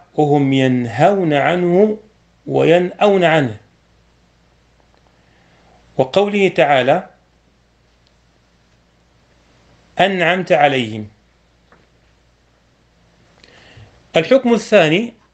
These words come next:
الإدغام، وقد تقدم معنا تعريف الإدغام عند شرح قوله: "وأولي مثل وجنس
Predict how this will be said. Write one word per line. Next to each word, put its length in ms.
الإدغام، 600
وقد 320
تقدم 540
معنا 500
تعريف 480
الإدغام 680
عند 260
شرح 340
قوله: 640
"وأولي 680
مثل 500
وجنس 440